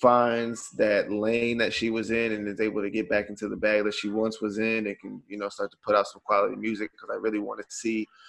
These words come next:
the resurgence of Dej Loaf, because a lot of people have taken her style and ran with it. And, you know, she is an originator and the birth mother of a lot of you niggas out here. And I just wanna see her get her just due, but she has to bring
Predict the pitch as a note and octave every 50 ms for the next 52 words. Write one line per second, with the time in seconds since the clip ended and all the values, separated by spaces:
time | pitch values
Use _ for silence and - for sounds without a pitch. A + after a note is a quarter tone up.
0 | - - - _ _ - G#2+ G#2+ G#2 - - C#3+ D3+ D#3+ D#3+ C3+ B2 A2+ A2+ A2
1 | - - - - - _ - G2 G#2 G2 G#2+ G#2 G#2 G2+ - - G#2 G2+ G2 F#2+
2 | - - F#2 - - F#2 G#2 G#2+ G#2+ A2 A#2+ B2+ B2 - B2 A2 - A2+ A2+ G#2+
3 | G#2+ G2+ - - - A#2 A2+ - A2+ A2 G#2+ G#2+ G#2 - - G#2+ G#2+ G#2 G2+ G2+
4 | G2 - - _ _ _ _ _ _ - G#2 G2+ G2 G2+ G#2+ G#2+ G#2+ G#2 G#2 A2
5 | G#2+ G2+ - G2+ G#2 G2 - - - G2 G2 G2 G2 G2 F2+ G#2+ G#2 G2 G2 G2
6 | F#2+ - - B2 C3+ C3 B2+ B2+ - - A2 A2 A#2 A2+ A2 A2 B2 B2+ B2 A#2
7 | A2 A2 G#2+ G#2 G2 G2 G2+ G#2 G2+ G#2 G#2 G2+ - G#2+ G#2 - - _ - G#2+
8 | A#2+ C3 - - - - G#2+ - G#2+ G#2+ G2+ G2 - G2+ G#2 A2 A2+ A2+ G#2 G#2+
9 | G#2 G2+ G2+ G2 - - G2+ G2 G2 F#2+ F#2+ F#2 F#2 F#2+ _ _ _ _ _ _
10 | _ - F#2+ G2+ G#2 A#2 G#2+ - A2+ A2 G#2+ G2+ A#2 A2+ A2 A2 A2 A2+ A2 A2
11 | A2 G2 G#2 A2+ A2 A2 - - A#2 A#2+ A#2 G#2 F#2 - - A2 G#2+ G#2+ G#2+ G#2+
12 | G2 - - G#2 G2+ G#2 G2+ G2 G2 - - - G2 F#2+ G2+ G2+ G2 F#2+ F#2